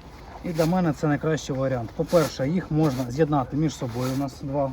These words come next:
однакових. По-друге, вони рівняють градієнт, тобто ґрунт у нас стає рівним. Так, звісно, це не для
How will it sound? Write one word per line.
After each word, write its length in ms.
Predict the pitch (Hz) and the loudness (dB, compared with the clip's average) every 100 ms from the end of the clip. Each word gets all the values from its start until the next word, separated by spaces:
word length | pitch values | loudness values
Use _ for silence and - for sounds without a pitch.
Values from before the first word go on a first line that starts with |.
| 143 | -2
однакових. 600 | 139 143 135 143 147 - - - - - - - - - - - | -2 -2 -2 -2 -2 -6 -18 -18 -18 -8 -6 -6 -12 -18 -18 -2
По-друге, 520 | 170 170 208 156 135 131 135 | 0 2 2 4 2 -2 -2
вони 340 | 151 185 180 147 - - - - | 2 4 4 2 -4 -16 -14 0
рівняють 560 | 151 165 180 147 127 - - - - - - - - | 2 2 2 2 0 -4 -10 -12 -12 -16 -18 -16 -4
градієнт, 520 | 147 160 151 123 127 123 | 2 2 2 0 0 -2
тобто 280 | 131 - 131 | -4 -2 -2
ґрунт 220 | 175 165 | -2 0
у 40 | 139 | -2
нас 220 | 131 - | -2 -6
стає 380 | - 131 131 147 | -6 -2 0 0
рівним. 420 | 139 123 117 113 - - - | -2 -2 -4 -8 -12 -14 -2
Так, 140 | 180 123 139 | 0 0 0
звісно, 300 | 180 - 117 | -2 -2 -4
це 260 | 165 147 113 - | -2 0 -2 -2
не 140 | 147 156 | 0 2
для 300 | 120 135 | 2 -2